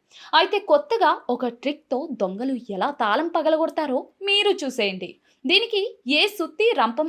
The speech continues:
అవసరం లేదు. కేవలం చిన్న ట్రిక్ పాటించి తాళం ఊడి వచ్చేలా చేశారు. ఈ వీడియో సోషల్ మీడియాలో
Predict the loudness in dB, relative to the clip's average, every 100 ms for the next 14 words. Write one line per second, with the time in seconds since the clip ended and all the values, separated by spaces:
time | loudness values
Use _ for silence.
0 | 0 -2 -2 -6 -6 -8 -16 -20 -20 0
1 | 2 2 0 -6 -10 -4 -4 -2 -4 -6
2 | -10 -8 -6 -6 -6 -10 -8 -10 -4 0
3 | 2 0 -2 -4 -4 -2 -4 -4 -10 -10
4 | -12 -10 -2 -2 -2 _ -20 0 2 4
5 | 2 0 -2 -4 -2 -2 -2 -4 -4 -4
6 | -6 -10 -8